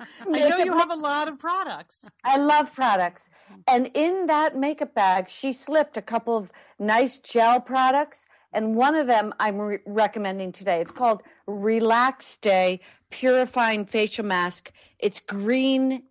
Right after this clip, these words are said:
Speaker 1: tea. Now, I've used up the whole thing, and what it does,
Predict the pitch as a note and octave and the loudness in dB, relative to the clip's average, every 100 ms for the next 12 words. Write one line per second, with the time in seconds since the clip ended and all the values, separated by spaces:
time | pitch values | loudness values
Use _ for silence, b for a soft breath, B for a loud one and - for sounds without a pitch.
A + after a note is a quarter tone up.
0 | - - A#3 G3 D3+ C#3 - b b b | -18 -6 -2 0 -2 -8 -16 b b b
1 | A3 G#3 G#3 A3+ A#3+ D4 D#4 - C4 - | 0 2 4 2 2 2 0 2 -2 0
2 | - G3 A#3 A3+ A3+ A#3 G#3+ F#3 - G3+ | -6 -6 0 0 0 -2 -4 -4 -8 -8
3 | G3+ A3 C4+ C4+ A#3+ A3 A3 | -2 0 0 0 2 2 0